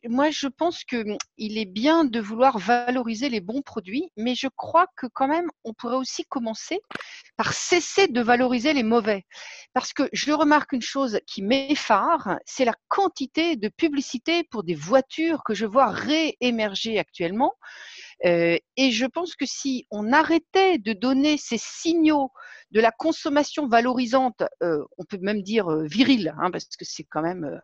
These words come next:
un peu le message aussi, euh, à tout bout de champ, euh,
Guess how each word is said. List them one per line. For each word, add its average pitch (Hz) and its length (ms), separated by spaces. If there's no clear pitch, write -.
un 160 100
peu 196 120
le 170 60
message 180 320
aussi, 302 320
euh, 185 340
à 233 100
tout 359 120
bout 330 140
de - 60
champ, 294 340
euh, 185 480